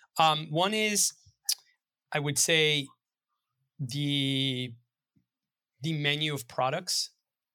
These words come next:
So we don't do student loans. We don't do auto loans. We don't do credit cards.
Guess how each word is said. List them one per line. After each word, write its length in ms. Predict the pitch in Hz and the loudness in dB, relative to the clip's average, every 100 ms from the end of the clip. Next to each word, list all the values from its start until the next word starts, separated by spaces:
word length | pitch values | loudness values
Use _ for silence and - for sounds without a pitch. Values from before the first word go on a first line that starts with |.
| _ - | _ -4
So 540 | - 156 147 135 131 - - | 0 2 4 2 0 -6 -4
we 80 | 139 | 0
don't 220 | 156 143 | 0 0
do 80 | 147 | -2
student 400 | - 143 139 127 | -4 -2 -2 -4
loans. 440 | 123 113 110 - _ _ _ _ - | -6 -8 -8 -10 _ _ _ _ -10
We 120 | 127 | -6
don't 180 | 139 127 | -4 -4
do 120 | 135 | -6
auto 340 | - 131 127 | -2 0 0
loans. 500 | 117 117 113 110 - - _ | -6 -10 -10 -6 -6 -8 _
We 80 | 131 | -6
don't 160 | 135 | -4
do 80 | 139 | -6
credit 400 | 135 - 127 127 | -6 -2 -2 -2
cards. 480 | 117 120 120 113 - | -6 -8 -8 -12 -14